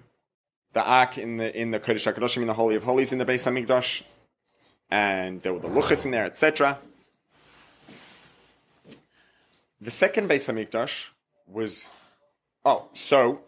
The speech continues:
but what happened? You had the first Beis Hamikdash, which was, eh, associated with Chesed. Now, Chesed is very specific.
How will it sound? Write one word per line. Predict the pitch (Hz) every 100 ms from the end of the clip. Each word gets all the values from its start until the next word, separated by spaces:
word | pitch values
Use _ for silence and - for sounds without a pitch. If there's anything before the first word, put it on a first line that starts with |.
| _
but | 160 156
what | 165
happened? | 165 139 - 120 160 -
You | 113
had | 127 127
the |
first | - 160 165
Beis | 165 151
Hamikdash, | 131 113 -
which | 123 -
was, | 127 113 - _ _ -
eh, | 123 - _ _ -
associated | 135 - 160 147 156 135
with | 131 135
Chesed. | - 120 - 135 139 - -
Now, | - 160
Chesed | - 262 277 262
is | 196 180 139
very | 113 160 160 160
specific. | - 135 - - - - _ _